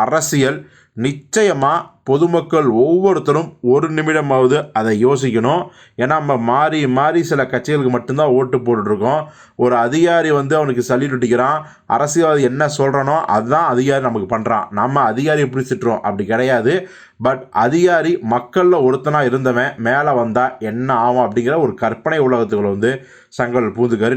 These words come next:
நிச்சயமா இந்த ஒன்லைன் வந்து ரொம்ப ஃப்ரெஷ்ஷு. அது வந்து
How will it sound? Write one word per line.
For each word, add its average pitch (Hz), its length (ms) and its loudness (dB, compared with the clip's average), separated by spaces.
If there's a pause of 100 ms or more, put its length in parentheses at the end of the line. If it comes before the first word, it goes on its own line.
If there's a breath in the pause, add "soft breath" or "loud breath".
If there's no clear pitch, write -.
நிச்சயமா 170 440 0 (140)
இந்த 175 220 -2 (200)
ஒன்லைன் 175 360 0
வந்து 143 180 0
ரொம்ப 131 220 -2
ஃப்ரெஷ்ஷு. 127 360 -2 (580 loud breath)
அது 135 180 2
வந்து 143 160 0